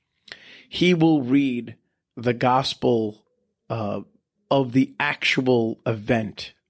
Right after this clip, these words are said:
of Palm Sunday. Uh, and then in place of the gospel, during the time of the gospel, will be the time where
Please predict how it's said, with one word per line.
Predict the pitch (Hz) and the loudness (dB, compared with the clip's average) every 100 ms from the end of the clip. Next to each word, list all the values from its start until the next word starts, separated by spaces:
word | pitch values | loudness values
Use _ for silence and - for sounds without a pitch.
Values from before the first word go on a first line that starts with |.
| _ - | _ -6
of | 113 - | -6 -4
Palm | 127 104 101 | -6 -4 -6
Sunday. | - 104 76 60 - _ _ - - - - _ | -6 -8 -10 -16 -20 _ _ -20 -20 -20 -20 _
Uh, | 127 117 110 - | -2 0 -2 -2
and | 127 113 | -2 0
then | 151 156 131 123 120 _ _ _ _ _ 139 | 0 2 0 -2 -6 _ _ _ _ _ 0
in | 139 120 | 0 0
place | - - 135 147 165 160 - - | -6 -4 0 2 0 -2 -8 -2
of | 139 131 120 113 - | 2 2 0 -6 -8
the | 117 | -6
gospel, | 104 123 131 139 - 107 101 | -2 0 0 -2 -6 -4 -4
during | 107 113 113 110 | -4 -2 -2 -4
the | 104 | -8
time | - 135 147 131 | -4 0 2 0
of | |
the | 107 | -2
gospel, | 101 85 92 - 98 92 - _ _ _ _ - | -4 -6 -8 -8 -8 -10 -12 _ _ _ _ -6
will | 127 139 131 | 2 2 4
be | 135 | 2
the | 127 | 2
time | 127 131 127 120 117 | 0 0 0 0 0
where | 113 117 110 104 | 0 0 -2 -6